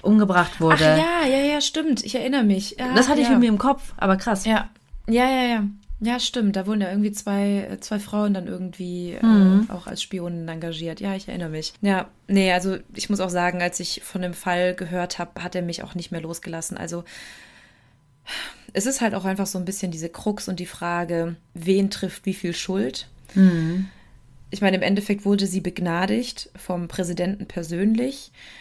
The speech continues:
Speaker 2: Und der hat ja scheinbar gesehen, dass irgendwo eine höhere Instanz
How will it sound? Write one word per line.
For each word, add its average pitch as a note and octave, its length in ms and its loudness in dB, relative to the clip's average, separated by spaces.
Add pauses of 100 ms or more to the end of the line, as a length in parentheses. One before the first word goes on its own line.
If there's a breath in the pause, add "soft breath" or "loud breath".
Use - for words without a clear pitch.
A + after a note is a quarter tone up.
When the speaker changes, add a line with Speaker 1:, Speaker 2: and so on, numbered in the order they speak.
(140 loud breath)
Speaker 2:
Und F3+ 180 -4
der F3+ 160 2
hat F3+ 160 -4
ja F3 380 0
scheinbar F#3 400 -2
gesehen, F3 480 -4
dass - 460 -6 (180)
irgendwo F#3 320 -4
eine E3+ 160 -2
höhere F#3 340 0
Instanz F3 680 -4